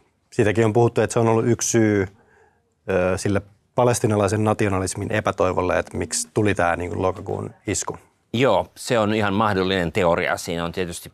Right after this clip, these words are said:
Speaker 2: a-, aika, aikaikkuna vielä toiseksi sellainen, että on, on, ei ole kovin helppo sanoa varmuutta, mistä, miksi kaikki on tapahtunut.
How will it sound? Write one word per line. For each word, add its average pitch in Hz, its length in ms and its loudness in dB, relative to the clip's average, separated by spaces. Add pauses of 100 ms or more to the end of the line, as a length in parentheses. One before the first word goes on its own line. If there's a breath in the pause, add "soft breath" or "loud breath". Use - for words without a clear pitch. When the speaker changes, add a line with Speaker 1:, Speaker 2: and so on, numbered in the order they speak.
Speaker 2:
a-, 73 80 -2 (140)
aika, 101 260 0
aikaikkuna 90 640 -2
vielä 87 220 0
toiseksi 95 340 -4
sellainen, 90 240 -4
että 82 160 -6
on, 85 140 -4
on, 92 400 -14 (260)
ei 90 140 -8
ole 85 100 -10
kovin 90 220 -6
helppo 85 260 -8
sanoa 87 320 -6
varmuutta, 85 440 -4
mistä, 85 300 -10
miksi 95 320 -10
kaikki 92 320 -4
on 95 100 -6
tapahtunut. 104 520 -2